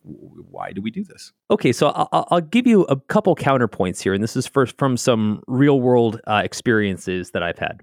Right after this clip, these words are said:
Speaker 2: I'm raising money for a company, uh, in Southern California. We were doing about a million dollar seed round, so it's a pretty small but pretty, uh, w-, well-known investors in the deal. And we present the salaries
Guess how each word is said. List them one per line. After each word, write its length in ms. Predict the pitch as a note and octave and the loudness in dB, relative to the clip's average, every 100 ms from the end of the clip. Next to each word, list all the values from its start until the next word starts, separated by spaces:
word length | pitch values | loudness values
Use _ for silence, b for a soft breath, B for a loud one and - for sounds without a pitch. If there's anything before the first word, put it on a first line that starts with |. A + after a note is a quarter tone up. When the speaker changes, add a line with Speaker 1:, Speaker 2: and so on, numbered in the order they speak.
| _ _ b b b b - | _ _ b b b b -4
Speaker 2:
I'm 140 | C3+ | 2
raising 300 | D3+ F#3 G#3 | 2 2 2
money 180 | E3+ E3 | 4 2
for 160 | - C3 | 2 0
a 60 | |
company, 580 | - A#2+ G#2+ A2+ A2 A2+ | 0 -2 0 2 2 0
uh, 220 | - G2 | -2 -2
in 100 | G2 | -2
Southern 300 | G2 A2+ A#2 | 0 0 0
California. 580 | G#2+ G#2+ G2 - F#2+ F#2 | 0 0 0 -2 -2 -2
We 140 | F#2+ G2 | -2 -2
were 80 | |
doing 240 | G2 A#2 A2 | 0 2 2
about 120 | G#2 | 2
a 60 | G2 | 2
million 360 | G#2+ A#2+ G#2+ | 2 2 2
dollar 260 | G#2 G2+ F#2 | 2 0 -2
seed 280 | - G#2 F#2 | -2 -2 0
round, 280 | D#2+ E2 | -2 -4
so 100 | - | -4
it's 180 | G2+ - | -4 -2
a 60 | G#2 | -4
pretty 240 | - C#3+ | -2 -4
small 300 | - A2+ F#2 | -2 -2 -2
but 200 | A2 F#2+ | -2 -4
pretty, 280 | - C#3+ B2+ | -2 0 0
uh, 360 | A2 G#2 G2 F#2+ - | 0 0 0 -2 -4
w-, 160 | B2 A2+ | -6 0
well-known 360 | B2 A#2+ A2 G#2 | 0 2 2 0
investors 560 | F2+ F#2+ - F#2 - | 0 -2 -4 -8 -8
in 60 | E2+ | -12
the 80 | D#2+ | -14
deal. 280 | - - _ _ _ b b b b - | -16 -18 _ _ _ b b b b -4
And 320 | C3+ C3 B2+ | 0 0 2
we 100 | D3 | 0
present 480 | D3 F3 C3 C3+ C3 | 2 2 2 0 0
the 80 | C3 | -2
salaries 800 | - A2 A2 G#2+ G#2+ G#2+ - | 0 0 2 2 2 0 -4